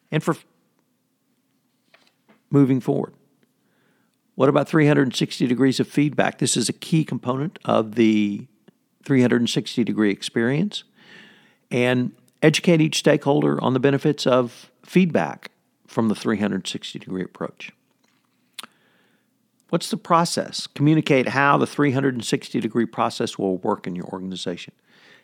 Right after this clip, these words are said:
Clearly communicate roles, timelines, expectations, and how the results will be delivered.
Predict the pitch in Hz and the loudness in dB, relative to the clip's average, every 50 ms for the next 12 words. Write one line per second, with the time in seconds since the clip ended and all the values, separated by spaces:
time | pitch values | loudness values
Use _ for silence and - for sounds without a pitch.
0 | _ _ - - 139 135 127 131 131 117 - 123 120 120 123 117 110 - 117 107 | _ _ -2 2 2 4 4 4 2 2 0 -2 0 0 0 -2 -2 -2 -4 -4
1 | - - 101 104 110 117 120 123 - - - - 110 117 120 117 113 117 117 113 | -2 0 0 0 2 0 -2 -4 -6 -8 -2 0 0 0 0 0 -2 -2 -2 -2
2 | 113 131 127 113 - - 110 113 - - - 110 107 - - 113 113 107 - - | -4 -6 -8 -12 -8 -6 -6 -6 -6 -4 -4 -4 -4 -4 -4 -4 -4 -4 -6 -8
3 | 131 127 - - _ _ _ _ _ _ _ _ - 135 127 151 160 160 160 143 | -10 -12 -14 -16 _ _ _ _ _ _ _ _ -6 -2 2 2 4 4 4 4
4 | 139 110 127 120 120 120 - - - - _ _ _ - 117 113 104 107 110 104 | 4 2 2 0 0 -2 -6 -14 -14 -16 _ _ _ -4 -4 -4 -4 -4 -8 -8
5 | 98 - - 101 95 95 92 - | -8 -8 -8 -8 -8 -8 -8 -14